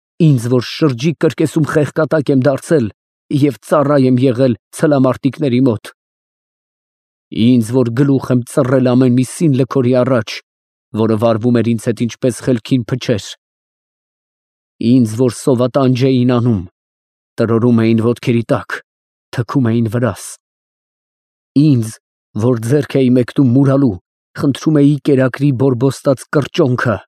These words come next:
և մերժում էի ստանում, որովհետև դրանք ամենից առաջ շներին էին տալիս։ Ինչու եմ զուր տեղ այս ամենը ձեզ պատմում։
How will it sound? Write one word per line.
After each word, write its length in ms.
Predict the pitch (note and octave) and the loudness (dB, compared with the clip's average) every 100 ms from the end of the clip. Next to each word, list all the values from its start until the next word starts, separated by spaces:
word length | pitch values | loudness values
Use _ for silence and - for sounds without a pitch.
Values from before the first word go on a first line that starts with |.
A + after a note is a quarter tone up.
| _ _ _ _ _ _ | _ _ _ _ _ _
և 260 | A2+ A2+ A2 | -2 0 0
մերժում 460 | A#2 C3+ B2 C3 D3+ | 2 2 2 0 0
էի 120 | B2+ | 0
ստանում, 400 | - C#3+ A#2+ C3 | -2 -4 0 0
որովհետև 560 | A#2 A#2+ B2 A#2+ C3 A2 | 0 -2 -2 -2 -2 -2
դրանք 360 | C3 D3 B2+ | 0 0 0
ամենից 440 | C3 B2+ C3 C#3 - | 0 2 2 0 0
առաջ 360 | A#2+ B2+ A#2+ | 0 0 -4
շներին 480 | - C3+ B2+ C3+ A#2+ | -2 0 2 0 0
էին 220 | G2+ G#2 | -2 -4
տալիս։ 380 | G2+ G2 F#2+ - - - _ _ _ _ _ _ _ _ _ _ _ _ - | -4 -6 -8 -12 -16 -20 _ _ _ _ _ _ _ _ _ _ _ _ -4
Ինչու 380 | - G#3 - - | -2 -2 -4 -2
եմ 140 | F3+ | 0
զուր 200 | C3+ D#3+ | 0 0
տեղ 220 | - C#3+ A2+ | 0 0 0
այս 160 | G#2+ | -2
ամենը 320 | A#2 G#2+ G#2 G#2+ | -4 -4 -4 -4
ձեզ 260 | G#2 G#2 - | -4 -6 -4
պատմում։ 480 | G#2+ - A#2 G2 | -6 -4 -6 -6